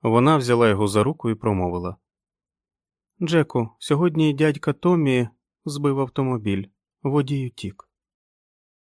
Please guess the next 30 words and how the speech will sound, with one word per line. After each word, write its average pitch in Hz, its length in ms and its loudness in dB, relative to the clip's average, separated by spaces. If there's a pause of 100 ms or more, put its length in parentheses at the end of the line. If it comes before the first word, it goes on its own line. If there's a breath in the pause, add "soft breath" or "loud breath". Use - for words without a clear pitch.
(600)
Джек 147 300 6
почав 131 340 2
задихатися, 113 800 0
наче 101 240 0
останнє 101 460 2
повітря 107 480 0
миттю 107 420 0
вивітрилося 104 720 -2
із 98 180 -6
нього. 95 360 -6 (920)
«Його 160 320 2
збив 156 320 0
фургон, 147 640 0
коли 127 280 0
він 120 160 -2
переходив 135 560 0
бульвар 127 600 2
Ла 127 220 0
Сьєнега. 113 680 0 (680)
Свідок 170 460 2
повідомив, 151 520 2
що - 160 -2
автомобіль 143 520 2
був 135 240 0
чорного 135 500 0
кольору 147 420 0
з 123 80 -4
написом 135 680 0
«Дике 135 280 -2
дитя», 110 460 -2